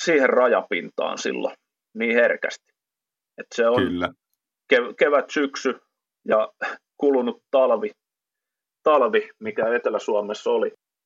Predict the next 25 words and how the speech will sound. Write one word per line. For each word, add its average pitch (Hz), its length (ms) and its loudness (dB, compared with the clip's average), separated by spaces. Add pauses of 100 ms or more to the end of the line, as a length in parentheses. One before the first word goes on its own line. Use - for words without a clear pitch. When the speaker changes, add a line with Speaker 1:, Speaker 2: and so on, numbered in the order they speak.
Speaker 1:
ol-, 113 240 2 (120)
taidettiin 123 460 2
olla 120 220 2
enemmän 113 300 0
plussan 120 480 0
puolella 101 420 2
kuin - 200 -10
pakkasen - 540 0
puolella, 90 420 0
mutta - 520 -6
kuitenkin 110 420 -2
lähellä 117 300 4
nollaa, 107 520 0
niin. - 140 -20 (1600)
Speaker 2:
No 95 80 -8
niin, 95 480 -6
aivan. 104 640 -4 (340)
Joo, 92 220 -4
nyt 90 160 -8
kun 90 120 -10
sitä 98 220 -2
ajattelee, 92 580 -4
niin 85 140 -10
tosiaan, 90 640 -4 (300)
ö, 87 280 -8